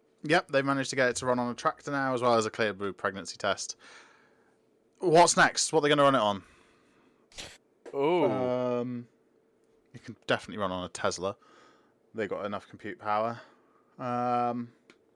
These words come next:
Speaker 1: what's something with really low compute power that you might not expect?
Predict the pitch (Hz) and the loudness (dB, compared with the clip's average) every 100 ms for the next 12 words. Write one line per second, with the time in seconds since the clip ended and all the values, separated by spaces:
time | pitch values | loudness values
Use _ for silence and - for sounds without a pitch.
0 | _ _ - _ _ _ _ _ _ _ | _ _ -16 _ _ _ _ _ _ _
1 | - 226 214 170 151 156 139 131 123 127 | -8 -6 -4 -4 0 2 2 2 0 0
2 | - 113 107 95 87 90 87 80 - - | -10 -6 -2 0 0 -4 -6 -8 -10 -8
3 | 76 - - | -8 -8 -12